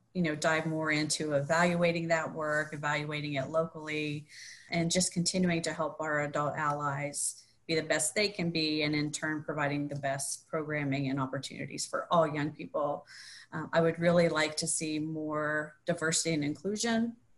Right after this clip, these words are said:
in groups across the state. That's always been a challenge that, you know, youth led is seen, as Molly talked about earlier.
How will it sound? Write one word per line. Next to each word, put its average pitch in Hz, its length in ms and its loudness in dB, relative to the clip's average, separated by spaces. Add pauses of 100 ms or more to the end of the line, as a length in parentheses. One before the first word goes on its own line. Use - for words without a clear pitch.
in 208 120 0
groups 208 280 -2
across 202 380 -2
the 196 80 -2
state. 190 500 0 (300)
That's 160 220 -6
always 180 320 4
been 165 200 2
a 160 60 2
challenge 160 840 2
that, 147 440 2
you 180 120 2
know, 151 120 2
youth 151 220 -2
led 147 140 2
is 151 140 0
seen, 160 200 0
as 147 140 -4
Molly 143 260 0
talked - 260 -8
about 139 300 -4
earlier. 165 640 6